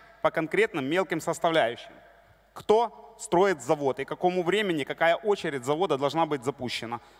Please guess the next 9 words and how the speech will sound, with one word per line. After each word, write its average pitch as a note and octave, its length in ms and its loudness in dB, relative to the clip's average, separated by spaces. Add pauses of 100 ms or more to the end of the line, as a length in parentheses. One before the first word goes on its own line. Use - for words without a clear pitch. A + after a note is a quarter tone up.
Кто G#3+ 240 2
строит G3 340 0
плазмоцентры D3 800 -2
и C3 40 -4
в - 40 -16
каких E3+ 400 -4
городах? C3+ 580 0 (400)
Кто A3 320 2
покупает F#3+ 680 0